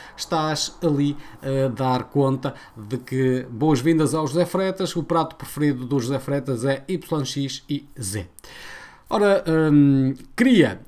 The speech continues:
um envolvimento através, por exemplo, de abordagem, descrição de um problema que é comum aos membros dessa tua comunidade e pede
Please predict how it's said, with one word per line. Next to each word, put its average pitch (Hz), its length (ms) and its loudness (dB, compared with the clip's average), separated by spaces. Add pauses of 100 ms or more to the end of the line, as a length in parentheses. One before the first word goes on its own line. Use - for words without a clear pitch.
um 180 220 6
envolvimento 170 1040 4
através, 147 540 0
por 180 200 0
exemplo, 147 480 2 (320)
de 143 1080 4 (120)
abordagem, 143 1200 4 (140)
descrição 147 880 0
de 147 120 2
um 233 140 6
problema 165 440 2
que 190 180 -4
é 190 60 0
comum 170 840 4
aos 127 300 0
membros 131 500 0 (260)
dessa 127 380 -4
tua 131 220 0
comunidade 131 580 2 (400)
e 247 60 -2
pede 175 500 0